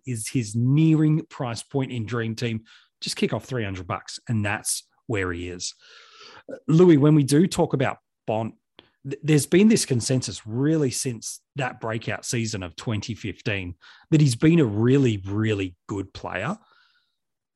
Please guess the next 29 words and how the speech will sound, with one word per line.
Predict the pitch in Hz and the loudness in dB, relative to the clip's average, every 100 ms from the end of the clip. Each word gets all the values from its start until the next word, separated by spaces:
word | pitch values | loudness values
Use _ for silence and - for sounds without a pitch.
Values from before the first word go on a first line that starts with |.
| _ _ - | _ _ 0
And | 180 | 2
some | - 190 240 311 294 151 | 2 4 4 2 0 -2
maybe | 143 160 220 220 | 2 4 4 2
up | 160 | 2
until | 190 - | -2 -2
two | 131 - | -4 0
years | 143 127 131 | 2 2 0
ago | 131 123 113 | -2 -4 -6
went, | 110 110 - | -6 -10 -10
"Oh, | 202 214 214 185 - | -6 -2 -2 -4 -6
yeah, | 240 | -10
he's | 196 202 - - - | -8 -10 -12 -14 -6
good," | 269 214 | -4 -2
but | 139 - | -4 -8
he | 156 | -8
just | 160 226 - | -6 -4 -6
feels | - 175 165 160 | -6 0 0 0
like | 160 - | -4 -4
he's | 135 113 | -6 -6
this, | 110 - - _ _ _ | -10 -12 -18 _ _ _
it's | 151 - | -8 -8
hyperbolic | - 151 170 131 117 110 117 | -6 -2 -2 0 -2 -4 -6
and | 113 | -6
exaggerated | 104 101 117 120 131 131 117 107 98 90 | -6 -6 -4 -4 -4 -4 -6 -6 -10 -12
about | 110 120 113 - | -12 -8 -8 -8
how | 117 101 | -8 -8
good | 92 104 | -6 -8
he | 87 98 87 90 | -8 -8 -8 -8
is. | - - | -10 -14